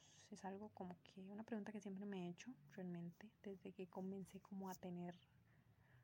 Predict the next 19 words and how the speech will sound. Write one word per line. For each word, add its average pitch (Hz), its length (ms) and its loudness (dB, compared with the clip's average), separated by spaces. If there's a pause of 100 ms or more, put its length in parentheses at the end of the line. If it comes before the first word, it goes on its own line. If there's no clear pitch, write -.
(160)
relaciones 190 560 2 (160)
amorosas. 185 760 2
Es 208 120 -4 (180)
como, 190 560 2 (120)
ok, 220 180 0
estoy 196 300 2
enamorada, 180 500 6
pero 180 340 0 (360)
¿qué 185 160 4
está - 420 4
pasando 185 400 6
ahorita 180 320 2
en 180 80 4
mi 180 100 4
mente 175 320 2
para 175 240 0
yo 170 160 0
sentirme 175 460 0
así? 220 200 2